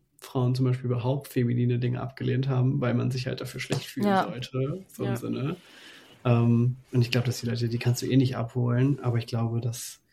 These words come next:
Speaker 1: das auch keinen krassen Einfluss unbedingt darauf hat, wer jetzt Fan ist und wer nicht, sondern die Leute sind halt eh anti. Ähm, und ich fand's aber noch sehr interessant, was du für eine Frage gestellt hattest, Alex, mit, ähm,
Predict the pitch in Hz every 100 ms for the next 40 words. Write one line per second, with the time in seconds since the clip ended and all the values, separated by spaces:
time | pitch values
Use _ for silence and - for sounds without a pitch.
0 | _ _ _ _ 110 113 - 117 117 117
1 | 120 - 120 117 120 123 120 120 120 120
2 | 117 117 123 117 - - _ _ _ _
3 | 127 117 113 120 - 120 113 123 123 123
4 | 120 117 120 - 120 98 - - - 117
5 | 123 123 123 - 127 - 127 127 143 143
6 | 180 - _ _ _ _ - 123 117 117
7 | 113 123 120 131 127 123 117 123 123 120
8 | 127 127 123 117 - - 127 120 117 123
9 | 120 120 120 120 117 127 123 - - 123
10 | 117 120 120 - 120 113 - - - -
11 | - - _ 135 117 113 110 110 110 117